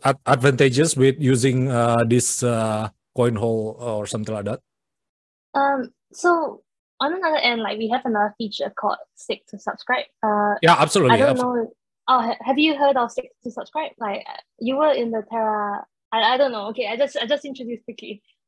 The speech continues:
Speaker 2: So,
Speaker 1: Yeah, yeah, yeah,
Speaker 2: so
Speaker 1: it's okay, it's
Speaker 2: basically,
Speaker 1: okay, yeah.
Speaker 2: yeah, we have a Stake to Subscribe model over here. So, you know how with, like, I guess, Web two models, uh, businesses, they, they make you essentially pay, uh, have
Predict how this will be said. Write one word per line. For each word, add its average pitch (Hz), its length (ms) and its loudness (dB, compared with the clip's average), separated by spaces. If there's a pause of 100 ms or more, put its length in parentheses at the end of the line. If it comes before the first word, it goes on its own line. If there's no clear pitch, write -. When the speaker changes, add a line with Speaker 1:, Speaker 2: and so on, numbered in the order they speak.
(100)
Speaker 2:
So, 262 180 -4
Speaker 1:
Yeah, 170 140 8
yeah, 151 260 10
yeah, 147 120 6
Speaker 2:
so 180 120 8
Speaker 1:
it's 190 40 4
okay, 135 140 4
it's 143 100 0
Speaker 2:
basically, 214 200 0
Speaker 1:
okay, 117 80 -4
yeah. 107 140 -4 (880)
Speaker 2:
yeah, 226 200 -6
we 254 140 -8
have 302 240 2
a 220 400 0
Stake - 320 -10
to 220 60 -12
Subscribe - 420 -12
model 214 360 -6
over 240 240 -10
here. 311 200 -6
So, 233 380 -2 (840)
you 247 100 -6
know 311 180 4
how 381 280 2
with, 320 180 0 (140)
like, 208 480 -2
I 233 80 0
guess, 247 280 0
Web 240 160 0 (120)
two 254 100 2
models, 214 720 0 (360)
uh, 208 160 2
businesses, 220 600 -2
they, 202 560 -4
they 220 380 2 (1200)
make 392 220 0
you 370 140 6
essentially 262 560 -2
pay, 226 280 -2
uh, 214 200 2
have 208 240 -2